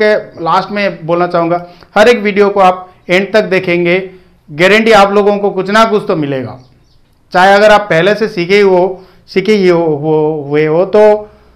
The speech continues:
compulsory कुछ ना कुछ तो मिलेगा। जैसे कि मेरे ख्याल से ये जो formula आप लोग जाने होंगे, "I go there, I do not go, go there, I go there से I do not go there" कैसे हो गया? डू कहाँ से आ गया?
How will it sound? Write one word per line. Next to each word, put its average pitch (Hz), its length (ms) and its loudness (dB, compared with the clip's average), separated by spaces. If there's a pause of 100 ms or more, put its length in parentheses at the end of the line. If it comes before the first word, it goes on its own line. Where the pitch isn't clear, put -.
(240)
compulsory 233 500 4
कुछ 202 160 0
ना 233 140 2
कुछ 226 180 0
तो 226 80 2
मिलेगा। 185 300 2
जैसे 202 280 0
कि 233 500 -2
मेरे 220 180 2
ख्याल 240 220 4
से 233 140 -2
ये 240 200 0
जो 262 140 2
formula 226 680 2 (1500)
आप 220 160 4
लोग 240 220 4
जाने 220 280 4
होंगे, 196 320 4
"I 220 300 4
go 220 220 4
there, 254 260 6
I 254 200 6
do 214 100 2
not 247 160 4
go, 240 220 4 (220)
go 196 300 2
there, 175 200 2 (280)
I 240 180 4
go 233 200 4
there 254 200 6
से 262 100 0
I 254 100 4
do 220 140 0
not 247 140 2
go 247 160 4
there" 254 240 4
कैसे 262 280 4
हो 214 80 6
गया? 151 280 0 (160)
डू 233 160 2
कहाँ 240 240 4
से 240 100 2
आ 170 100 4
गया? 131 240 -4